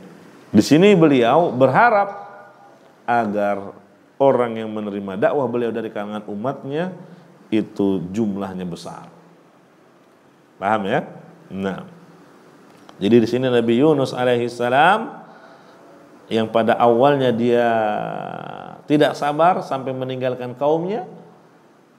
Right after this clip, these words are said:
lalu Allah tegur dan dia kembali kepada Allah, semangat lagi dalam berdakwah, dan Allah Subhanahu wa taala memberikan hidayah kepada kaumnya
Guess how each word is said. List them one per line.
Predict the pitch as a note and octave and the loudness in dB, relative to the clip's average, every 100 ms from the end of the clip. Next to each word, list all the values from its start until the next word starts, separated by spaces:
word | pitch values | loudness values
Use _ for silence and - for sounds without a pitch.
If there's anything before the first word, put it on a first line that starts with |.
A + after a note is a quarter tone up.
| _ _ - | _ _ -6
lalu | A2+ A#2+ | -2 -2
Allah | A#2+ B2+ B2 - | -2 -2 -2 -2
tegur | B2+ D3+ F#3 - - - - - _ _ G2 | 0 2 2 -2 -12 -20 -20 -20 _ _ 0
dan | A#2 A#2 | 2 2
dia | A#2 A#2 | 0 -2
kembali | A2+ A2 D#3+ E3 | 0 2 4 2
kepada | E3 E3 D#3+ | 0 0 0
Allah, | E3+ E3+ F3 F3 | 0 0 -2 -4
semangat | - C3+ B2 F#3 G3+ E3+ | -8 -12 -8 -6 -8 -8
lagi | F3+ F3 | -8 -6
dalam | E3+ F3 | -4 -4
berdakwah, | E3+ E3 E3+ D#3+ F#3 G3+ G3 - - - A2+ | -4 -4 -4 -4 -4 -4 -6 -20 -20 -14 -4
dan | B2+ A#2 - | -4 -4 -8
Allah | B2+ A#2+ A#2 A2+ | -8 -6 -8 -10
Subhanahu | - A2+ A2+ A#2+ A2+ A2 | -14 -10 -10 -10 -10 -10
wa | A2 | -10
taala | A2 A2 | -10 -10
memberikan | G#2+ G#2+ A2 | -10 -10 -12
hidayah | G#2 G#2+ A#2 F3+ G3+ G3 F3+ | -10 -6 2 4 4 2 -2
kepada | D#3 D3 D3+ D3+ - | -6 -6 -4 -4 -4
kaumnya | D3 E3+ G3+ G#3+ B3+ | -2 -2 -2 -4 -6